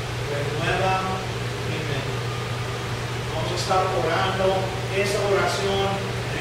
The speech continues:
estas semanas. Si lo necesitan después para anotar, aquí lo tengo. Este, aquí va a estar la otra.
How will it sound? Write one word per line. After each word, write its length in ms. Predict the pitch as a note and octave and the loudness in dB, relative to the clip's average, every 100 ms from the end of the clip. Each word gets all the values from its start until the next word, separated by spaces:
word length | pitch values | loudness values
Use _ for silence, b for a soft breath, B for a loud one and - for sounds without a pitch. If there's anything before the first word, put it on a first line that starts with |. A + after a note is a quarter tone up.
| F3 | -2
estas 160 | - G3+ | 0 0
semanas. 520 | G3+ G3+ G3+ G3 F#3 - - - - - - | 2 2 2 2 0 -2 -2 -2 -2 -2 -2
Si 20 | E3 | -2
lo 100 | D#3+ D#3+ | -2 -2
necesitan 640 | E3 - - G#3 G#3 A3 A3 | 0 -2 0 0 2 2 2
después 560 | F#3+ E3+ F#3 G#3+ G#3+ - - - - | 2 0 4 4 4 2 0 -2 -2
para 480 | - E3+ D#3+ D3+ C3+ A#2+ - - - D3+ | 2 4 4 4 2 0 -2 -2 -2 0
anotar, 800 | D#3+ - G4 G4+ G#4 G#4 - - - | 0 2 6 8 8 6 2 -2 0
aquí 240 | - F#4+ G3 | 0 4 6
lo 80 | G3 | 6
tengo. 320 | F#3+ - - - - - - - - - - | 6 4 2 0 -2 -2 -4 -4 -4 -2 -2
Este, 200 | - - - | 0 0 0
aquí 320 | - - F3 | 0 0 0
va 160 | F3 F3 | 2 2
a 0 | |
estar 240 | F3 E3+ | 2 0
la 80 | E3 | 2
otra. 320 | F3+ F3 - | 4 2 0